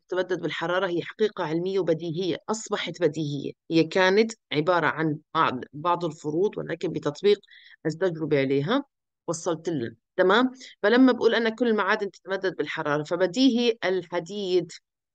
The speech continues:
معدن، إذن الحديد يتمدد بالحرارة.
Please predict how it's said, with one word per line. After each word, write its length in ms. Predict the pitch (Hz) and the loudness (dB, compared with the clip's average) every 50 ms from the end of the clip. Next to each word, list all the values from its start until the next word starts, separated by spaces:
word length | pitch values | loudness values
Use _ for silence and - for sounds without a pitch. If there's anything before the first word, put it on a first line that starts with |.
| _ _ _ _ _ _ _ _ _ _ _ _ _ _ _ _ _ _ - | _ _ _ _ _ _ _ _ _ _ _ _ _ _ _ _ _ _ -6
معدن، 560 | - 175 180 165 160 143 139 139 151 160 - - _ _ _ _ _ _ _ _ _ _ _ _ _ _ _ _ _ _ _ _ _ _ - | -2 -2 -2 0 0 0 0 0 0 -2 -6 -12 _ _ _ _ _ _ _ _ _ _ _ _ _ _ _ _ _ _ _ _ _ _ -10
إذن 280 | 180 170 185 170 - - | -4 -2 -2 -2 -2 -2
الحديد 680 | 156 165 165 - 165 151 151 147 147 147 147 151 147 - - _ _ _ _ _ _ _ _ _ _ _ _ | -4 -4 -4 -4 -6 -6 -4 -4 -4 -4 -4 -4 -6 -10 -18 _ _ _ _ _ _ _ _ _ _ _ _
يتمدد 720 | - - 165 160 165 156 156 151 151 - - 139 143 - - - _ _ _ _ _ _ _ _ _ _ _ _ _ _ | -6 -6 -2 0 0 0 0 0 -2 -2 -2 -2 -2 -2 -4 -14 _ _ _ _ _ _ _ _ _ _ _ _ _ _
بالحرارة. 580 | - 156 156 - - 147 139 135 123 123 - - | -4 -4 -4 -4 -4 -4 -2 -2 -2 -4 -6 -10